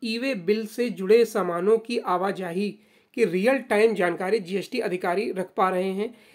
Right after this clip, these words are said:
ई-वे बिल को फास्टैग और रेडियो फ्रीक्वेंसी आइडेंटिफिकेशन से जोड़ दिया गया है। इससे सामान ले जाने वाले वाहनों पर निगरानी रखी जा रही है।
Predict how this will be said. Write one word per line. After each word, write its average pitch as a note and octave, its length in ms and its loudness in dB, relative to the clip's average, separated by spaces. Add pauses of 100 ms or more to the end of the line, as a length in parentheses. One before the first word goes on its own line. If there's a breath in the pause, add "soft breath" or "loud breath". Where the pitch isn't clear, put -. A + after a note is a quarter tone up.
(140 loud breath)
ई-वे A#3+ 300 -2
बिल A#3+ 280 -2
को B3+ 220 0
फास्टैग A3+ 640 -2
और G3+ 180 2
रेडियो F#3 580 4 (100)
फ्रीक्वेंसी G#3 760 2 (380 soft breath)
आइडेंटिफिकेशन G3 1080 2
से G#3 240 2
जोड़ F#3 260 0
दिया G#3+ 240 0
गया G3+ 200 0
है। A3+ 240 -6 (300 soft breath)
इससे C#4 380 -2
सामान G3 580 0
ले G3+ 240 6
जाने G#3 380 0
वाले F#3+ 340 0
वाहनों F3+ 440 0
पर A3 180 0
निगरानी F3+ 420 0
रखी F#3+ 260 -4
जा G3 180 -2
रही G3+ 220 -2
है। A3+ 160 -2